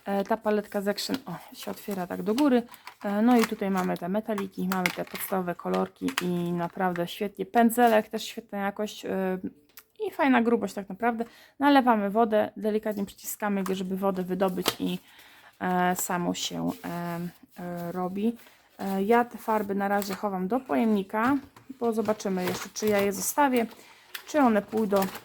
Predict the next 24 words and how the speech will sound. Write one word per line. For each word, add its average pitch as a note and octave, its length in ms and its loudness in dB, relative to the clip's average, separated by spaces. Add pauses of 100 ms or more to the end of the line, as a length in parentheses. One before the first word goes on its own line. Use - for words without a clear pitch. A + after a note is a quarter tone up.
na F3 280 -2
rozdanko A#3 540 4
jakieś G#3+ 400 -2
może. G3 340 -4 (840)
Zobaczymy, G#3 540 -2 (840)
e, F#3+ 320 -4
bo F#3+ 140 -4
aż F#3+ 140 -4
tyle B3 280 0
farb G#3 420 -2
ja F#3+ 180 -4
na F#3 100 -2
pewno F#3 340 -4
nie A#3+ 220 2
potrzebuję, A3 840 -2 (240)
aż G#3 120 0
tyle G#3+ 240 -2
pojemników, G3+ 680 -4 (220)
ale A4 100 0
chciałam A#3+ 320 2
po A#3 40 -12
prostu G#3+ 260 -4
wytestować, G#3+ 640 -2
zobaczyć, G#3 460 -2